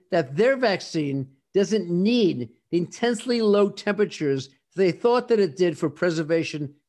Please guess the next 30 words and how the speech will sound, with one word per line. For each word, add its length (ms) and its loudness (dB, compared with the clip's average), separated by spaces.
and 120 -8
storage. 640 -6
Instead, 340 0
according 340 2
to 100 -4
the 80 -2
company, 600 -2
it 100 -16
can 120 -4
be 80 4
kept 460 -2
in 80 -6
the 80 2
usual 880 2
pharmaceutical 720 0
freezers 720 -4
that 80 0
are 140 4
available 560 2
in 100 0
most 280 2
hospitals. 800 -10
Assuming 440 0
this 140 0
observation 640 2
holds 260 2
up 220 0
under 200 -2
added 320 0
scrutiny, 580 -2